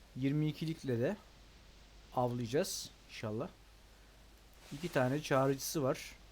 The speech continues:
Tabii çağrıcıyı göstermek için. Bir tanesi kalır, çağrıcı yani, e, öttürdüğümüz zaman etrafta varsa bize doğru geliyor.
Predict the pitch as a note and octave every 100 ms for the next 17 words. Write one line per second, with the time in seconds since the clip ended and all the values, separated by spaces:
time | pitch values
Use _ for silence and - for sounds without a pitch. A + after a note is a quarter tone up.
0 | - - - B2 A#2+ - A2+ A2+ A2 A2
1 | A#2 - - - - - - - - -
2 | - - - - - - - - A2 -
3 | - A2+ A2 A2 - - - B2 D3+ -
4 | - - - - - - - - - -
5 | - - - - - - D#3+ D3+ C#3+ C3+
6 | B2 F#3 F#3 - - - - - D3+ C3+
7 | - - - - - C#3 C3+ C3+ A#2 A#2+
8 | D#3 C#3+ B2 A2+ C#3+ E3 - - - -
9 | - - - - - - A#2 A#2+ C3+ -
10 | C#3 C3 C3+ C3 A#2+ A#2 D3 - - A3
11 | - - - - - - - C3 C3+ C3
12 | - C3 B2+ C3+ B2 C3 D#3+ - - B2
13 | C3+ B2+ B2+ A#2 A2 G#2 C3